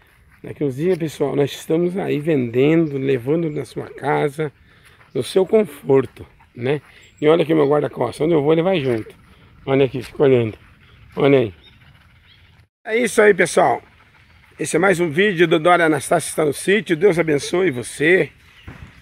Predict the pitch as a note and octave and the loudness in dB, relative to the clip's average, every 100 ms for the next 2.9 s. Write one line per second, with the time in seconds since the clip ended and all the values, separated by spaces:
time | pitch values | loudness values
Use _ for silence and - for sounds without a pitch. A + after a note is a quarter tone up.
0 | - _ - C3+ - C#3+ C#3 - D3+ D#3 | -20 _ -18 -12 -4 -2 -2 -8 -4 0
1 | E3 F#3 D#3+ D3+ C#3 C3 F3 D3+ C3 F3+ | 0 0 0 0 0 -2 -2 -4 -2 -2
2 | F#3 G3+ G3 A3 - D#3 D3 B2+ G#2+ | 0 2 2 0 0 2 2 0 -4